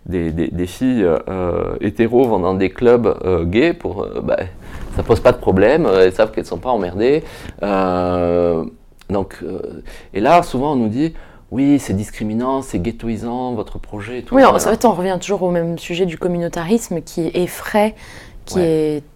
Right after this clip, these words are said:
Speaker 2: parfaitement incompris par une grande frange de la population,
Speaker 1: Mais,
Speaker 2: en fait.
Speaker 1: mais ça, c'est historique aussi, euh, parce que
Speaker 2: Pourquoi ça effraie, justement ?
Speaker 1: Euh,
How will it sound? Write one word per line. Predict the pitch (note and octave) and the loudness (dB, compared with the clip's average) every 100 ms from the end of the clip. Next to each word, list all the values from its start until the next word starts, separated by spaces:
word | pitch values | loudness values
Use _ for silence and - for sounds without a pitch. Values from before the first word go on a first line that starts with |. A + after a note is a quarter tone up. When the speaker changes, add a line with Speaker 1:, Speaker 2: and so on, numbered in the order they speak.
| - | -12
Speaker 2:
parfaitement | - - F3 F#3 F3+ | -10 -6 -6 -2 -2
incompris | D#3+ F3+ - G#3+ | -2 -4 -2 -4
par | G3+ E3+ D3+ | -4 -8 -6
une | D3+ | -6
grande | C#3 C3 F#3 F3+ | -6 -4 -2 -4
frange | - G3 | -4 -6
de | F3+ | -2
la | D3+ C#3+ C3+ C3+ | -4 -4 -8 -12
population, | C3+ - F#3+ F#3+ | -14 -10 -4 0
Speaker 1:
Mais, | - F#2 | 0 2
Speaker 2:
en | F2+ | 0
fait. | - | -2
Speaker 1:
mais | F#2+ | -6
ça, | F2+ C#3+ | 2 2
c'est | - A#2 | 2 -2
historique | A2 A#2+ A#2 A#2+ | -2 -4 -4 -4
aussi, | C3+ D#3+ D#3 - - G2+ | -6 -4 -6 -10 -16 -12
euh, | G2+ F#2+ F2+ | -8 -8 -6
parce | F2+ F2 | -8 -8
que | - A#2+ C#3 | -2 -2 0
Speaker 2:
Pourquoi | G#3+ G3+ A#3+ | 0 4 4
ça | A3 | 6
effraie, | F3 - F#3 | 2 0 -6
justement ? | E3+ - D#3+ - | -6 -12 -10 -4
Speaker 1:
Euh, | F2+ F#2 F#2 F2+ | -2 -2 -2 -2